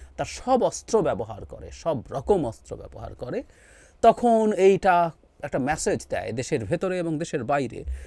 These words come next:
যে পরিস্থিতি খুবই খারাপের দিকে গেছে এবং যাচ্ছে। তারপরে এটাও আমি মানি, মানতে আমরা প্রস্তুত আছি, সেটা হলো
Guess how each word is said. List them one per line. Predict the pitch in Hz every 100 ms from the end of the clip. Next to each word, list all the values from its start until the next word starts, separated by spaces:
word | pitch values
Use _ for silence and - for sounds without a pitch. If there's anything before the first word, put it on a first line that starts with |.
| -
যে | 131
পরিস্থিতি | 120 143 135 - 127 151
খুবই | - 135 -
খারাপের | - 151 113 104 98
দিকে | 98 - 107 104 127
গেছে | 170 - 220 233
এবং | 123 104 98
যাচ্ছে। | 123 110 - - - - - - - -
তারপরে | 240 240 285 262
এটাও | 233 233
আমি | 196 185
মানি, | 131 127 185 294
মানতে | 175 117 120
আমরা | 113 107
প্রস্তুত | 143 - 208 175
আছি, | 156 - 247
সেটা | 262 143 120
হলো | 120 113 110 107